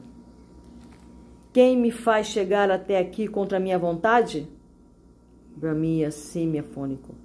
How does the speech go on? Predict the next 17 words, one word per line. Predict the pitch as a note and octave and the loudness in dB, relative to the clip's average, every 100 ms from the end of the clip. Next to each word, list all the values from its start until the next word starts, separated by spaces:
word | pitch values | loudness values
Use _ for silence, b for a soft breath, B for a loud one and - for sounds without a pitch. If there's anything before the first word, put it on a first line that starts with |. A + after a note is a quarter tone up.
| B B B - | B B B 0
"Covardes, | A3 G3 A3 G#3 F#3+ C#3+ C#3 - - - - - - _ _ - | 2 4 4 4 0 -8 -12 -16 -20 -20 -20 -20 -20 _ _ -12
por | G3 | -6
que | G#3 | 2
me | C4+ B3 | 4 4
segregaram | B3 G3+ G3 F3+ F#3+ F#3 | 2 4 4 4 4 4
assim? | E3 D#3 A#3+ B3 - - - - - - b b - | 2 -2 -2 -2 -4 -16 -20 -20 -20 -20 b b 2
Onde | C4+ D4 | 4 4
estão | C#4+ C#4 C4 | 2 2 4
os | C4 | 4
abutres | G3 G#3+ C4+ A3 E3 E3 | 2 4 2 0 -6 -6
que | - G3 | -8 -2
me | G3 | 0
devoraram | F#3 F3+ F3+ F3+ F3+ E3+ | 0 2 2 4 4 2
os | D#3+ | 2
olhos? | A3 A#3 E3 - - - - - - - - - - | 2 2 0 -6 -12 -20 -20 -20 -20 -20 -20 -20 -12
Infames, | G3 - D4 C#4+ F#3 D3+ - - - - _ _ - - | -12 2 6 6 2 -4 -10 -18 -20 -20 _ _ -20 -10
pagar-me-ão | F3 F#3 F#3 F#3 F3+ F#3+ A3 A3 A3 | -6 -2 0 2 4 4 4 2 -2